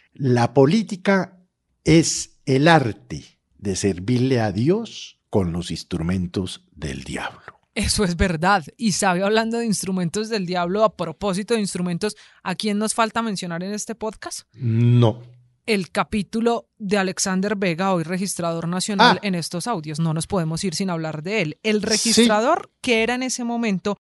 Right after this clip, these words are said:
Speaker 2: el presidente del Consejo Nacional Electoral. ¿Cómo así que Vega le dijo a Oscar Iván, según la grabación, que no iba a haber investigación en su contra, que tranquilo? Y ese capítulo, faltan las explicaciones del señor registrador.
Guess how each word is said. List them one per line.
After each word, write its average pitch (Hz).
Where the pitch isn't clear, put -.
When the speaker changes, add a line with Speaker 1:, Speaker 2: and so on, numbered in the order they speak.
Speaker 2:
el 196
presidente 175
del 220
Consejo 165
Nacional 170
Electoral. 165
¿Cómo 247
así 214
que 202
Vega 196
le 220
dijo 175
a -
Oscar 214
Iván, 190
según 165
la 180
grabación, 208
que 233
no 233
iba 254
a -
haber 247
investigación 190
en 214
su 226
contra, 180
que 214
tranquilo? 165
Y 165
ese 156
capítulo, 185
faltan 160
las 240
explicaciones 190
del 214
señor 165
registrador. 165